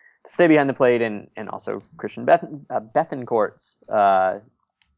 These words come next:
kind of projection as a, as a hitter. But you could argue that they traded from depth a little bit,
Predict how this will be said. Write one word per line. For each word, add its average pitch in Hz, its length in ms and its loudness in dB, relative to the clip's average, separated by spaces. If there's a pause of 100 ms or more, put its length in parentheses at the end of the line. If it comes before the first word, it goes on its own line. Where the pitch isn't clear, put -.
kind 107 140 -8
of 98 160 -12
projection 101 460 -8
as 95 140 -10
a, 95 260 -6 (220)
as - 100 -14
a - 80 -10
hitter. 151 340 2 (400)
But 151 320 4
you 226 120 -6
could 220 140 -2
argue 165 340 0
that 147 220 -4
they 135 360 -2 (120)
traded 120 440 -6 (160)
from 110 380 -6 (100)
depth 107 300 -4 (200)
a 113 60 -4
little 120 220 -2
bit, 131 280 -2